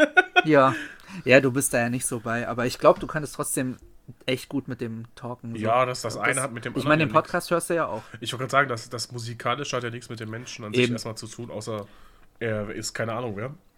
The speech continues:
Speaker 1: Ja, eben.
Speaker 2: Ähm, aber ich muss mich ja, um mit jemandem gut zu verstehen, nicht den gleichen Geschmack haben, in welcher Richtung auch
Speaker 1: Hm,
Speaker 2: immer.
Speaker 1: richtig,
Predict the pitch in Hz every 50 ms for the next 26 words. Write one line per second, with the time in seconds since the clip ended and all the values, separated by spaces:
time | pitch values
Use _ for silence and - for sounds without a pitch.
0 | _ - _ _ _ _ _ _ - 110 107 113 110 110 110 104 98 98 123 127
1 | 120 120 117 113 110 - _ _ - - - _ _ _ _ _ _ - - 107
2 | 107 107 101 107 107 107 107 110 101 107 110 120 123 120 - 120 113 110 117 104
3 | 107 110 110 110 107 107 120 117 120 110 101 110 107 110 120 117 113 - 120 -
4 | 113 110 - - 113 113 113 113 110 107 - - - - _ - - - - -
5 | - _ _ - 107 104 107 107 110 - 113 107 104 - - - 110 113 - -
6 | 117 107 104 101 101 101 98 98 101 104 110 104 104 104 - - 123 127 127 127
7 | 123 110 107 107 104 104 127 123 - - 120 - -